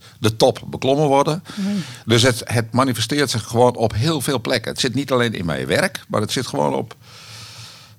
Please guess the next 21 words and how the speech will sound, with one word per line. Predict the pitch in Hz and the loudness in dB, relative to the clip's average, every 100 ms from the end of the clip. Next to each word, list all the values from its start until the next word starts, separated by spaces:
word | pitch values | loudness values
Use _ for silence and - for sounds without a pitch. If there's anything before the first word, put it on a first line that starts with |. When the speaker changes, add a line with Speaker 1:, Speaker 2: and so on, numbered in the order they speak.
| - | -12
Speaker 1:
het | 113 | -4
zit | 135 | 0
bijna | 110 131 127 | 4 4 4
in | 135 113 | 2 2
mijn | 113 107 | 2 2
D | 92 | 4
N | 117 101 120 | 4 4 2
A. | 135 64 - | 2 0 -2
Dat | 98 - | -8 -6
is | 98 - 107 - | -6 -6 -10 -14
gewoon | - 113 107 104 - | -4 2 2 0 -4
zoals | 104 101 - 98 | -2 -2 -2 -4
ik | - | -4
gepokt | - - 127 - | -6 0 0 0
en | 101 | -2
gemazeld | 85 107 139 113 82 | -2 0 -2 -4 -6
ben. | - - - - - - | -8 -12 -20 -20 -20 -20
Speaker 2:
En | - 208 262 - - - 185 170 | -6 -6 -6 -12 -20 -10 -6 -2
wat | 247 - | -2 0
is | 226 202 | -2 0
dan | 185 202 202 196 | 2 2 2 0